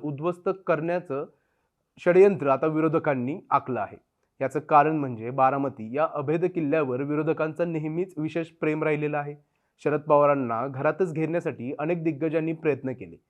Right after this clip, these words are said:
पण जे आत्तापर्यंत विरोधकांना जमलं नाही, ते काम पवारांची गादी पुढे नेणाऱ्या अजित पवारांनीच करून दाखवल्याचं बोललं जाते.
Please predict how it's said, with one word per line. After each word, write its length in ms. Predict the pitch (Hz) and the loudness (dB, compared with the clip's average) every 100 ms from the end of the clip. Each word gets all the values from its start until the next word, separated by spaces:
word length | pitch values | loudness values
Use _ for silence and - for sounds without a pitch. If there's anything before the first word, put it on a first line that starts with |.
| _ _ _ - | _ _ _ 0
पण 140 | 208 | 4
जे 100 | 190 | 8
आत्तापर्यंत 540 | 220 - 214 196 202 202 | 8 8 4 4 4 4
विरोधकांना 600 | 185 180 185 180 180 180 | 4 4 4 2 0 0
जमलं 380 | 160 165 180 | 0 0 0
नाही, 280 | 170 120 127 | 0 -2 -6
ते 160 | 135 151 | -4 -4
काम 300 | 147 127 131 | -2 -2 -2
पवारांची 540 | 139 139 139 139 147 | -2 0 0 -4 -6
गादी 300 | 135 135 135 | -2 -2 -2
पुढे 300 | 143 156 165 | -6 -2 -2
नेणाऱ्या 500 | 175 139 127 113 139 143 | 0 -2 -4 -4 -4 -2
अजित 200 | 135 151 - | -6 -6 -2
पवारांनीच 600 | 139 139 139 135 180 - _ _ _ | 0 0 -2 -4 -8 -12 _ _ _
करून 240 | 175 170 160 | 0 2 2
दाखवल्याचं 480 | 151 147 131 156 | 2 0 -4 -4
बोललं 280 | 139 123 110 | -2 -4 -4
जाते. 240 | 101 - | -10 -14